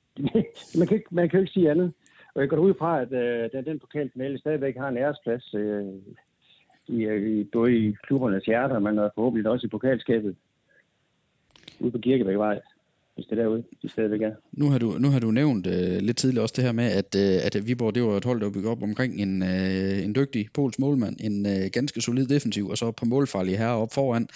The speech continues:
Speaker 2: og så var det sådan et hold, man skulle, øh, for alt i verden ikke, øh, komme bagud mod det her Viborg-hold, fordi så blev det, blev det rigtig, rigtig svært. Men sådan, sådan, øh, det hold, hvad, hvad var det for et hold, Viborg havde samlet på den tid, øh, øh,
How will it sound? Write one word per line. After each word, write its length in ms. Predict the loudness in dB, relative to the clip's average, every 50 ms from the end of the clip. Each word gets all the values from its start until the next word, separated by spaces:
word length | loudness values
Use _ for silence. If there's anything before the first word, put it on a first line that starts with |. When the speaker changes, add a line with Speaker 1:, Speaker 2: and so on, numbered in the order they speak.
| -16 -18 -18 -20 -12 -8 -4
Speaker 2:
og 80 | -2
så 80 | 0 0
var 80 | 0
det 80 | 0 0
sådan 80 | 0 0
et 40 |
hold, 160 | 0 0 -2 -2
man 140 | -2 -4
skulle, 340 | -4 -4 -4 -2 0 0 0
øh, 60 | 0
for 120 | 0 0 2
alt 140 | 2 2 2
i 60 | 2
verden 260 | 0 0 0 0 0
ikke, 280 | -2 -2 -2 -4 -4 -4
øh, 60 | -4
komme 200 | -4 -2 0 0
bagud 260 | 2 2 2 2 0
mod 120 | 0 0
det 80 | 2 2
her 80 | 2 2
Viborg-hold, 360 | 0 0 0 0 -2 -2 -4
fordi 160 | -4 -6 -4
så 120 | -4 -4
blev 180 | -2 -2 -2 -2
det, 260 | -2 -4 -4 -6 -6
blev 160 | -4 -2 -2
det 80 | 0 0
rigtig, 320 | -2 -2 -2 -4 -6 -8 -6 -4 -4
rigtig 240 | -4 -4 -6 -8 -4
svært. 260 | -4 -2 -2 -4 -6 _ -16 -20 -18 -18 -20 -14 _ -4
Men 140 | -2 -2
sådan, 360 | 0 0 2 2 0 0 -2 -2
sådan, 260 | -2 0 0 0 0
øh, 140 | 0 -2 -4 -2 0
det 80 | 0 0
hold, 240 | 2 2 0 0 -2 -6 _ -20 -20 -20 -20 -20 -20 -20 _ -8
hvad, 200 | -4 -2 -2 -2 -2
hvad 120 | -2 -4 -2
var 120 | -2 0
det 120 | 0 0
for 120 | 0 0 -2
et 80 | 0
hold, 160 | 0 0 0 0
Viborg 240 | 0 0 0 0
havde 140 | 0 0 -2
samlet 280 | 0 0 0 0 0 0
på 100 | 0 0
den 180 | 0 0 0
tid, 260 | 0 0 0 0 -2 -4 -6 -6
øh, 580 | -4 -4 -4 -4 -6 -6 -6 -6 -6 -6 -8 -8 -10 -14 -16 _ -6 -4
øh, 180 | -2 -2 -2